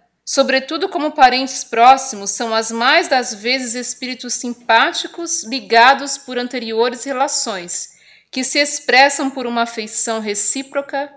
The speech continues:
na vida terrena. Mas também pode acontecer, sejam completamente estranhos uns aos outros, afastados entre si por antipatias igualmente anteriores,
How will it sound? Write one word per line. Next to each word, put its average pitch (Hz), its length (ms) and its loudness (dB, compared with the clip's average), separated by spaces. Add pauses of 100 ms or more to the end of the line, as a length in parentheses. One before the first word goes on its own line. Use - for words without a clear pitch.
na 277 140 -4
vida 214 320 -8
terrena. 180 680 -10 (720)
Mas 240 320 2
também 247 440 0
pode 226 360 -2
acontecer, 247 960 -6 (280)
sejam 202 420 -4
completamente 214 840 -6 (120)
estranhos 254 680 0
uns 202 180 -6
aos 185 300 -6
outros, 170 600 -14 (280)
afastados 233 840 4
entre 254 300 -6
si 220 260 -4
por 208 180 -8
antipatias 196 920 -8
igualmente 202 640 -4
anteriores, 226 920 -8